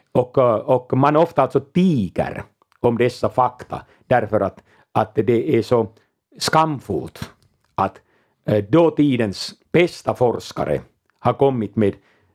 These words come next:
hypoteser som är bara struntprat och, och, och bara skräp, ah, har ingen vetenskaplig bas, utan forskare har utgått från sina egna teorier och, och skrivit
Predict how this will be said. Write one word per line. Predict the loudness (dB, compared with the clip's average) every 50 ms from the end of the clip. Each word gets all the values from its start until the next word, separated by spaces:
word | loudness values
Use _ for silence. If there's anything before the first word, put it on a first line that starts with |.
| _ _
hypoteser | _ 0 0 2 2 0 2 4 2 2 2 2 0 -2 -2 -2 0 0 0
som | -2 -2 -2 -2 -6 _ _ _ _ _ _ _ _ _ _
är | -2 -2 2 2
bara | 2 2 2 0 -2
struntprat | -6 -4 -2 0 2 2 0 -2 -4 _ _ -2 0 2 2 4 2 0 -2 -4 _ -6
och, | -6 -4 -2
och, | -4 -4 -2 -2 -4 -4
och | -4 -4 -4 _
bara | 0 0 2 0 -4
skräp, | -6 -4 _ -2 2 2 4 4 4 2 -2 -6 _ _ -14 -6
ah, | -2 0 0 0 -2 -6 _ _
har | 0 0 0 0 0
ingen | 0 2 4 4 4 4 4 2 2 2
vetenskaplig | 2 2 0 2 -2 -4 -4 0 0 -2 0 0 -4 -4 -2 _
bas, | 0 2 2 0 -2 -8 _ _ _ _ _ _ _
utan | 0 0 2 0 -2 -2 -2 _ _ _ _ _ _ _ _ _ _ -8 -8 -2
forskare | 0 2 0 0 2 2 2 2
har | 4 4 2 2 2 -2
utgått | 0 0 -2 2 0 -2 -2
från | 0 -2 -2 0
sina | 2 0 2 2 4 4
egna | 4 4 2 0 -6 -2
teorier | 0 2 2 2 2 2 2 0 2 2 0 -2 -2 -2
och, | -4 -8 -8 -6 -6
och | -6 -4 -6
skrivit | -2 0 2 2 2 0 -2 -6